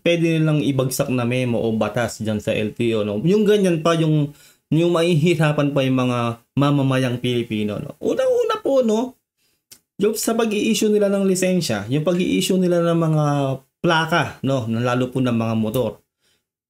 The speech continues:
Hanggang ngayon po ay marami pa pong mga bumili po ng sasakyan na hanggang ngayon po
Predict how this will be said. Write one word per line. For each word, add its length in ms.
Hanggang 320
ngayon 320
po 240
ay 320
marami 400
pa 80
pong 240
mga 400
bumili 400
po 80
ng 160
sasakyan 560
na 80
hanggang 400
ngayon 240
po 160